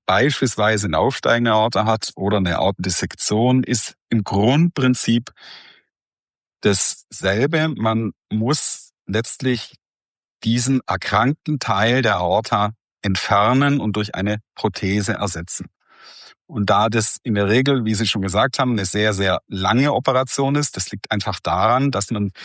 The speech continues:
die Patientinnen und Patienten, ähm, während eines solchen Eingriffs der Herz-Lungen-Maschine anschließen muss. Und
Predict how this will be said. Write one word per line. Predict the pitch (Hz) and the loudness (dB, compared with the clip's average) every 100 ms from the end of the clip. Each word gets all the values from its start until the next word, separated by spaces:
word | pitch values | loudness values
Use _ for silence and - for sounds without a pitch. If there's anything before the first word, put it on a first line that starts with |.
| - _ _ - | -20 _ _ -8
die | 98 | -4
Patientinnen | - - 113 139 117 | -4 0 0 2 0
und | 90 95 | -2 -6
Patienten, | 92 - 107 127 123 120 - - - - _ _ _ _ _ _ | -6 -2 0 2 2 0 -2 -16 -18 -20 _ _ _ _ _ _
ähm, | - 98 101 101 101 98 95 - _ _ _ _ | 0 2 4 2 2 2 0 -4 _ _ _ _
während | 90 90 123 135 127 | -4 2 4 2 0
eines | 104 104 | 0 0
solchen | 104 95 - | -2 -2 -2
Eingriffs | 98 123 120 117 - - - _ _ _ _ _ _ _ 110 | 0 0 2 0 0 -6 -10 _ _ _ _ _ _ _ -2
der | 104 92 | 0 0
Herz-Lungen-Maschine | 90 - 73 98 127 147 147 - 147 151 131 | -2 -6 -4 0 2 2 2 0 0 2 2
anschließen | 147 - 147 151 151 | -2 -2 -4 -4 -4
muss. | 143 170 - - - _ _ _ _ _ _ _ _ _ _ - | -4 -4 -6 -8 -14 _ _ _ _ _ _ _ _ _ _ -2
Und | 107 107 107 107 110 104 - | 0 2 2 2 2 0 -2